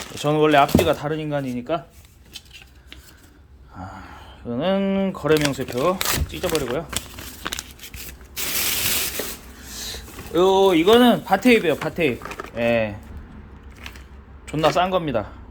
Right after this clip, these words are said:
예. 이런 거는 이제 이런 싸구려 바테이프들은 여러분 이런 거 관심 없죠. 아, 이거.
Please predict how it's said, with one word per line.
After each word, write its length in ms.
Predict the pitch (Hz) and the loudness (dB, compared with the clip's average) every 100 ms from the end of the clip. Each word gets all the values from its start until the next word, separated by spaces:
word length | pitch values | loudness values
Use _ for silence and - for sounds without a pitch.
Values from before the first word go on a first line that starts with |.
| - - - - - - | -20 -20 -20 -20 -20 -14
예. 300 | 95 92 92 - - - - - - - - - - - - - - | -10 -8 -10 -18 -20 -20 -20 -20 -20 -20 -20 -20 -20 -18 -18 -20 -8
이런 180 | 131 143 | -6 0
거는 640 | 143 165 185 190 185 143 | 0 0 0 -2 -4 -4
이제 320 | 117 110 104 - - - | -2 -2 -6 -16 -20 -16
이런 280 | 110 107 104 | -12 -10 -12
싸구려 380 | - 160 202 208 | 0 2 4 2
바테이프들은 640 | 165 151 139 139 165 123 - - - - - _ - - - - - - - | 0 -2 -6 -2 -2 -4 -12 -20 -20 -20 -20 _ -20 -20 -20 -20 -20 -20 -8
여러분 300 | 110 127 123 | -4 -2 -2
이런 180 | 113 101 | -4 -8
거 80 | |
관심 260 | - 123 127 | -2 -2 0
없죠. 400 | 123 120 117 143 - - - - - - - - - - - - | -4 -4 -6 -6 -14 -20 -20 -20 -12 -12 -12 -20 -20 -20 -20 0
아, 480 | 131 165 170 160 151 | 4 6 4 4 2
이거. 220 | 135 | 2